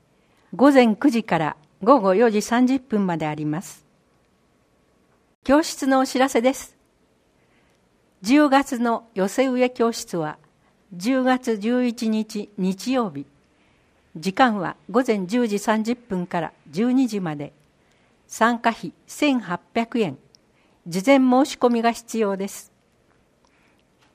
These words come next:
秋のボタニカルアート教室が二十四日土曜日と二十五日日曜日、時間は午前九時三十分から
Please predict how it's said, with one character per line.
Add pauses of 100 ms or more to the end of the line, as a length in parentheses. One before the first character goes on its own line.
(140)
秋
の
ボ
タ
ニ
カ
ル
ア
ー
ト
教
室
が (640)
二
十
四 (140)
日 (140)
土
曜
日
と (800)
二
十
五
日
日
曜
日、 (720)
時
間
は (180)
午
前
九
時
三
十
分
か
ら